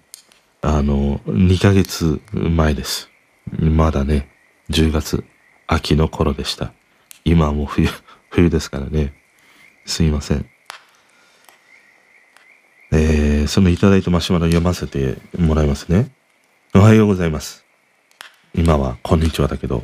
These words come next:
おはようございます。Spotifyでたまに聞かせてもらってます。子育て中のママです。あの、ココナッツさんはね、以前にもあの、インスタの方に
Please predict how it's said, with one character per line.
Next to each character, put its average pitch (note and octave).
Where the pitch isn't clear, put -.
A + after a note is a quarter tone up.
お -
は D2+
よ D#2+
う -
ご C#2+
ざ C2+
い A#1+
ま A#1+
す。 -
Spotify C#3
で G2+
た G2+
ま A2
に A#2
聞 A#2
か A#2
せ A2+
て G#2+
も G2+
ら G2+
っ -
て -
ま F#2
す。 -
子 -
育 A#2+
て A2+
中 G#2+
の D3
マ F2
マ E2+
で C#2+
す。 -
あ F2
の、 E2
コ D3
コ F#3+
ナ E3
ッ -
ツ -
さ F#2
ん D#2+
は D#2
ね、 E2+
以 B2
前 D#3+
に C3
も E2
あ D#2
の、 C#2+
イ C3
ン D3+
ス -
タ D#3
の D3
方 C#3+
に C#2